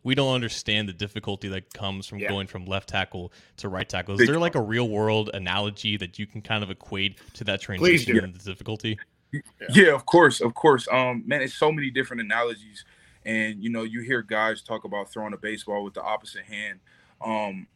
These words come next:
Speaker 3: I don't know if anybody's ever really been in a real fight, but asking someone to fight in an opposite stance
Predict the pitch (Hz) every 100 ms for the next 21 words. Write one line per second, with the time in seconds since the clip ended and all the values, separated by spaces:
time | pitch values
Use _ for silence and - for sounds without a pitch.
0 | - 139 135 127 123 110 110 123 117 117
1 | 107 113 107 113 107 95 104 95 95 110
2 | 101 - 101 101 80 _ _ _ - 117
3 | 107 - _ _ _ 113 131 - 135 123
4 | 127 120 113 98 - 120 113 101 92 -
5 | 110 113 113 98 82 - 113 123 117 -